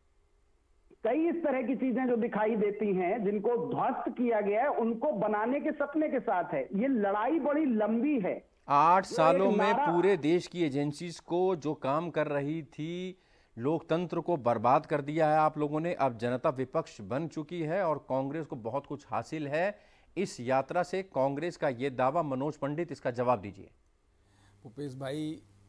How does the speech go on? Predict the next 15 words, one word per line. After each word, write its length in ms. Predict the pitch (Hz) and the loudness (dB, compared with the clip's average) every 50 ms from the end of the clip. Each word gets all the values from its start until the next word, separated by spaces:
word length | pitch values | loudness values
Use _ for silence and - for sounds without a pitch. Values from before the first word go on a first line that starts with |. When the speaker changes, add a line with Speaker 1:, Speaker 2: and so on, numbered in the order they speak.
| - - - - - - - - - - - - - - | -20 -20 -20 -20 -20 -20 -20 -20 -20 -20 -20 -20 -16 -10
Speaker 3:
मैं 200 | 120 127 131 139 | -6 -4 -4 -4
तो 100 | 139 - | -4 -6
यही 240 | 151 143 147 151 160 | -8 -6 -6 -6 -4
नहीं 120 | 160 160 151 | -4 -6 -6
समझ 280 | - 139 131 131 120 | -6 -6 -8 -8 -8
पा 200 | - - 135 131 | -6 -4 -4 -2
रहा 120 | 131 131 135 | -2 -2 -4
हूँ 140 | 143 151 | -4 -6
कि 100 | 147 - | -8 -10
इनकी 240 | 151 135 - 147 127 | -10 -10 -8 -6 -2
यात्रा 300 | 127 120 120 - - 143 | -2 -2 -2 -4 -6 -8
का 120 | 135 131 131 | -6 -6 -6
उद्देश्य 400 | 120 113 110 139 139 - - 127 | -6 -4 -4 -4 -4 -4 -6 -8
क्या 160 | - 120 101 | -6 -8 -8
है। 140 | 90 - | -8 -10